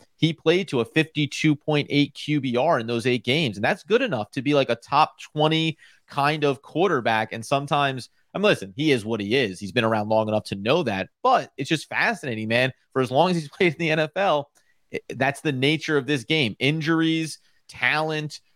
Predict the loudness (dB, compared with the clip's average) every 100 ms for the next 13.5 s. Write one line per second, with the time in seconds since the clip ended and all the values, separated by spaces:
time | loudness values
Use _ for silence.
0 | _ -12 -6 -4 -4 -6 -6 -2 0 0
1 | -2 -2 0 0 0 0 0 -2 -2 0
2 | 0 0 0 0 -4 -4 -2 0 2 0
3 | -2 -6 -8 -2 0 2 0 0 0 0
4 | 0 2 0 -2 -10 _ -2 2 2 2
5 | -2 2 2 2 -4 2 2 2 -2 0
6 | 2 2 2 0 0 -2 2 2 2 0
7 | 0 -4 -4 -4 -2 -2 -4 -20 _ -6
8 | 0 0 0 -2 -2 0 0 2 0 0
9 | -2 -2 0 0 0 0 2 0 0 -2
10 | -2 -8 -2 0 2 0 -2 -6 -4 -2
11 | 2 0 0 -4 0 0 0 -4 -2 0
12 | 2 0 -2 0 2 2 2 0 0 -2
13 | -2 -6 2 2 2